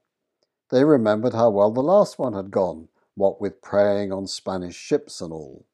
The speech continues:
But then they discovered James was trying to marry his son to a Spanish princess. More of that in a later episode. So how could he be serious about war? "Stop the idea of a Spanish marriage for your son," they said,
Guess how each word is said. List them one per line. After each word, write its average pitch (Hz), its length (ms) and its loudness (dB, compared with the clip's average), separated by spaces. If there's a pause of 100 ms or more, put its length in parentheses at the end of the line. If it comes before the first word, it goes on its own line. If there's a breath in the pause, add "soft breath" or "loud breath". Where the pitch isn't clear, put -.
(840)
But 175 300 0
then 214 260 4
they 131 160 2
discovered 101 640 -4
James 110 480 -2
was 143 80 -6
trying 101 340 -6
to 120 120 -6
marry 90 320 -6
his 110 180 -8
son 80 300 -8
to 127 140 -6
a 120 60 -4
Spanish 87 600 -12
princess. - 960 -4 (340)
More 98 340 -2
of 80 100 -14
that 90 280 -8
in 92 80 -12
a 113 80 -6
later 87 400 -4
episode. - 540 -16 (1120)
So 185 160 2
how 202 320 0
could 202 220 0
he 196 80 -2
be 185 160 -4
serious 104 520 -4
about 151 340 0
war? 143 640 0 (1120)
"Stop 185 400 0
the 127 120 2
idea 110 460 2
of 104 280 0
a 92 180 -4
Spanish 107 600 -8
marriage 98 420 -4
for - 180 -14
your 82 220 -10
son," 147 480 -2
they 143 140 -2
said, 143 420 -2